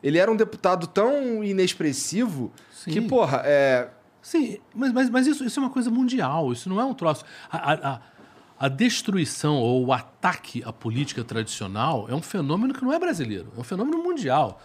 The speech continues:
Speaker 2: Se você pega o, a, a Inglaterra, que o, que o Calil citou tantas vezes, entra um Boris Johnson, um jornalista famoso por men-, ser mentiroso, por inventar coisas e escrever coisas absurdas, tipo,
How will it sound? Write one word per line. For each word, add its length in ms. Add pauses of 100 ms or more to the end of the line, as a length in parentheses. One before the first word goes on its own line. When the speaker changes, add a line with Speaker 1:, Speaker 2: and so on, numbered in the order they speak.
Speaker 2:
Se 60
você 120
pega 240
o, 140 (360)
a, 100 (220)
a 100
Inglaterra, 580
que 140
o, 120 (280)
que 60
o 40
Calil 280
citou 280
tantas 360
vezes, 460 (540)
entra 280
um 80
Boris 360
Johnson, 440
um 120
jornalista 760
famoso 680
por 260
men-, 280
ser 280
mentiroso, 1200 (380)
por 180
inventar 800
coisas 340
e 40
escrever 500
coisas 520 (200)
absurdas, 680
tipo, 200